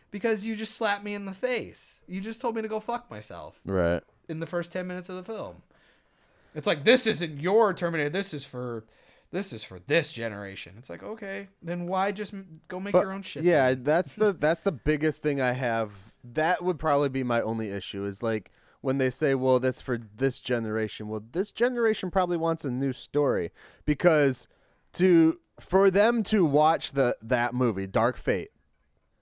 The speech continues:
Speaker 2: what are they gonna have to do? They're gonna have to go watch Terminator one and Terminator two to lead into that movie, so they
Speaker 1: Mm-hmm.
Speaker 2: understand. So you're still not doing it for this generation.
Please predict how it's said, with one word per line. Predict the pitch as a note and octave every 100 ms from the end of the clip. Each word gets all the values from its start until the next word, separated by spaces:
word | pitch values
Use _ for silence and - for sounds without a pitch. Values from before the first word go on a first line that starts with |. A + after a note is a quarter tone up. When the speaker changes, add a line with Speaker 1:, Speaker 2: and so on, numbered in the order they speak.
| _ -
Speaker 2:
what | C3
are | E3
they | E3
gonna | D#3+ E3
have | E3 D#3
to | C#3
do? | C3 G2 D2+ _ -
They're | D3
gonna | F3+
have | G3+
to | F#3+
go | F#3+
watch | F3+ F3 E3 -
Terminator | F3+ E3+ E3
one | D3 D#3 D#3+
and | D3+
Terminator | D#3+ D3+ C#3+ C#3 C3
two | B2+ G#3+ G3+ D3 C#3+ D3 _ _ _ _ _ _ _ _ _ _ _ _ _ _ _ _ -
to | D#3
lead | C#3 C#3 C3+
into | D3+ D3+ C#3+
that | A#2 A2
movie, | B2 C#3 G#2+ E2+ D2 - _ _
so | - B2
they | A#2
Speaker 1:
Mm-hmm. | A#2
Speaker 2:
understand. | B2 A#2+ B2+ F3+ A#2
So | - D3
you're | C#3+ D3
still | - G3+
not | E3+ A#2+
doing | C3 D3
it | B2 G#2+
for | G#2+
this | G2 F2+ A2 A#2
generation. | F2 G2+ G#2 F#2 G2 F2+ - A#1